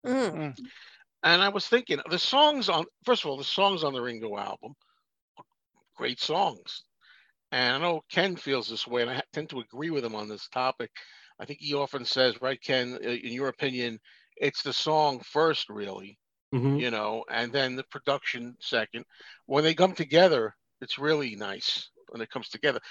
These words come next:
Speaker 2: These songs stand on their own on the Ringo album.
Speaker 3: Mm-hmm.
Speaker 2: And, of course, the talent that goes in there, all the <laughs> guest stars, you know,
Speaker 3: Mm-hmm.
Speaker 2: uh, you know, the Beatles themselves, the,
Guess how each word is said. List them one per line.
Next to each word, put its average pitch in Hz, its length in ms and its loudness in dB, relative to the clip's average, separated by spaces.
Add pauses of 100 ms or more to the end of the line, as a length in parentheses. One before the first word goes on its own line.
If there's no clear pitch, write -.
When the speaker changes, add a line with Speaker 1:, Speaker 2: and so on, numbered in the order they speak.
(140)
Speaker 2:
These 190 160 0
songs 180 400 6
stand 156 340 0
on 143 140 0
their 127 220 -2
own 147 280 0
on 107 120 -8
the 107 80 -8
Ringo 104 360 -8
album. 101 280 -8 (520)
Speaker 3:
Mm-hmm. 104 180 -4 (100)
Speaker 2:
And, 120 320 4
of 117 100 -8
course, 139 240 2
the - 120 -16
talent 147 360 0
that 113 220 -6
goes 117 240 -4
in 127 160 -6
there, 117 180 0
all 123 220 -4
the 120 200 -4 (880)
<laughs> - 240 -4
guest 139 260 4
stars, 135 840 0
you 127 80 -12
know, 117 260 -8 (380)
Speaker 3:
Mm-hmm. 110 120 -2
Speaker 2:
uh, 110 600 0
you 139 120 -10
know, 113 120 -4
the 113 120 -8
Beatles 143 400 -4
themselves, 139 560 2
the, 127 120 -4